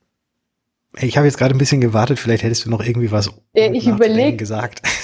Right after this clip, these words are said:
Speaker 1: <laughs>
Speaker 2: ich überleg gerade, w-, was würden meine Freunde sagen oder was würde meine Familie sagen, was meine schlechteste Angewohnheit ist? Die würden wahrscheinlich sagen, dass ich ungeduldig bin.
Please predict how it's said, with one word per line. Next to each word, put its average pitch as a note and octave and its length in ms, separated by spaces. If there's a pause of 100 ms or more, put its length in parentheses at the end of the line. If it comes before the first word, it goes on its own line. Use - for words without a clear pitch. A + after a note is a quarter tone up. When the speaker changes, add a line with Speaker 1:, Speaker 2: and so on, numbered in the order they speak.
Speaker 1:
<laughs> C#4+ 260
Speaker 2:
ich B3+ 120
überleg C#4 580
gerade, A3+ 760 (280)
w-, G#3+ 200
was A#3 260
würden A#3+ 140
meine G3+ 220
Freunde A#3 400
sagen G3+ 220
oder G3+ 100
was G3+ 60
würde A3 140
meine G3+ 200
Familie A3 440
sagen, G3 140
was G3 120
meine G3 180
schlechteste G3 420
Angewohnheit F#3+ 640
ist? A#3 280
Die G3 100
würden G3+ 120
wahrscheinlich G3+ 360
sagen, F#3+ 160
dass F3+ 180
ich - 80
ungeduldig E3 640
bin. E3 240